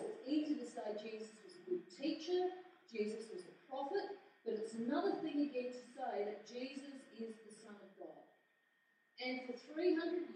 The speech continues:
years, heresies arose in the church, and the church fought, and through the church councils, particularly the Council of Nicaea, came to the point where they said that you have to, in order to be a Christian, Christians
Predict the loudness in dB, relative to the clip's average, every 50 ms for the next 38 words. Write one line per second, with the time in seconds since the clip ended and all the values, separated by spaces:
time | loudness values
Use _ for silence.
0 | 2 4 4 4 4 2 -2 -4 -8 -10 -16 -20 -20 _ _ _ _ 0 2 4
1 | 6 6 6 6 4 4 4 4 4 2 2 4 4 4 4 4 4 2 0 0
2 | -2 -4 -6 -4 -2 0 0 0 0 -2 -2 -4 -8 -10 -6 -2 0 2 2 2
3 | 0 0 0 2 4 4 4 4 2 0 -2 -4 0 4 6 8 8 8 6 4
4 | 0 -4 -6 -14 -16 -20 -20 -20 _ _ _ _ _ -10 -6 -6 -6 -6 0 4
5 | 6 8 8 8 4 0 0 0 0 0 0 0 -2 -2 -2 0 2 2 0 -2
6 | -6 -10 -14 -16 -18 -20 -6 -2 0 0 0 2 4 4 4 4 2 -2 -4 -4
7 | -4 -4 -4 -4 -6 -6 -6 -6 -4 -4 -2 -2 -2 -2 -2 0 2 2 4 2
8 | 2 -2 -4 -8 -12 -16 -20 _ _ _ _ _ 0 2 2 4 4 4 4 2
9 | 2 2 0 -2 0 2 2 2 2 0 0 -2 -4 -4 -6 -14 -18 -16 -2 2
10 | 4 6 6 6 6 4 4 4 2 2 0 0 2 2 2 4 4 4 4 4
11 | 2 0 0 -2 -2 0 2 4 4 4 2 0 -4 -6 -4 -2 0 2 2 4
12 | 4 4 4 4 4 4 4 4 4 2 0 -2 -4 -4 -4 -4 -6 -8 -8 -8
13 | -10 -16 -18 -12 -6 -2 -2 -2 0 0 0 0 0 0 -2